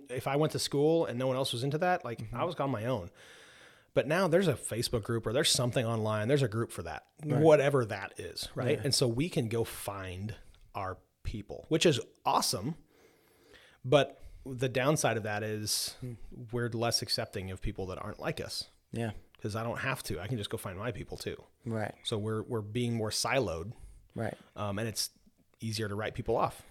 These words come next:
Speaker 1: 'cause I can go, "Well, I'm not, I don't, I don't get that. So, uh, you can go find your <laughs> people. I'll go find mine."
Speaker 2: Well, I guess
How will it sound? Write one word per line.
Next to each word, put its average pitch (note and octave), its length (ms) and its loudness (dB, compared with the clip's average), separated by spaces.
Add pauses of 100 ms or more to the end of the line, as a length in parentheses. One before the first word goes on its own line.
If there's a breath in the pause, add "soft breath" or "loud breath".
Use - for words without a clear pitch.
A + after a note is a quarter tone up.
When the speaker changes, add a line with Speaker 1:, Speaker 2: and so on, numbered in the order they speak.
(100)
Speaker 1:
'cause A2 140 -6
I G#2+ 100 0
can A2 100 -2
go, G2+ 140 -2
"Well, B2+ 180 2
I'm B2+ 80 2
not, C3 160 -2
I C#3 60 -6
don't, C#3+ 200 0
I C#3+ 60 -2
don't D3 140 2
get - 180 4
that. F2 200 0
So, G#2+ 280 0
uh, A2+ 260 -6
you B2 120 -4
can B2 160 0
go A#2 120 2
find G#2 220 -2
your A2 80 -4
<laughs> - 100 2
people. - 260 6
I'll A2 120 4
go D3+ 100 0
find A#2 260 0
mine." G2 300 2 (180 loud breath)
Speaker 2:
Well, C#3+ 120 12
I D3 140 10
guess D3+ 400 6